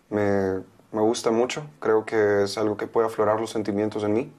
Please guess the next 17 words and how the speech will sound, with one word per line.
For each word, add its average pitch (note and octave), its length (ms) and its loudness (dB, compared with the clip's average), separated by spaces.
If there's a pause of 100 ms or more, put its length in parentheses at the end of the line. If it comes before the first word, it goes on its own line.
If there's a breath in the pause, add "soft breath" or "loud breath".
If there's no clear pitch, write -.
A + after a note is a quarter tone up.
(640 soft breath)
Y G2+ 600 0 (220)
ya A2 100 2
estuve A#2 280 0
estudiando A2 440 0
un G#2+ 80 -4
poco A2 300 -2
cómo, G#2+ 500 -4
cómo A2+ 200 -2
hacer A2+ 180 -2
los A2+ 160 0
matices, G#2+ 500 -4
el, G2+ 160 -2
el G#2+ 140 -2
ritmo A#2 320 -2
del G#2 100 -4
que A2 100 -2
habla G#2+ 380 2